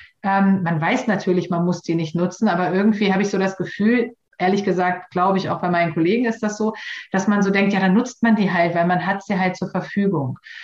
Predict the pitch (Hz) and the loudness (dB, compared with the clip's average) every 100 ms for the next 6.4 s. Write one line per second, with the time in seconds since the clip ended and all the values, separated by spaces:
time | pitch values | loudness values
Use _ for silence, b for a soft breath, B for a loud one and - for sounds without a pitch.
0 | B _ 196 190 - 196 190 180 233 285 | B _ 0 0 0 0 2 2 2 2
1 | 269 220 214 196 - 175 175 311 262 226 | 2 0 0 -2 -2 0 0 0 0 0
2 | 247 254 214 208 202 196 196 202 196 190 | 0 0 0 0 -2 0 0 0 -2 -4
3 | - 190 170 - 180 208 226 226 269 220 | -6 -6 -6 -2 0 0 0 0 0 0
4 | 185 180 180 185 190 196 - 170 180 233 | 0 0 0 2 2 2 0 0 2 2
5 | 233 214 185 185 - 196 180 165 160 180 | 0 -2 -2 -4 -2 0 2 2 2 2
6 | 240 - 339 339 | 0 0 -2 -2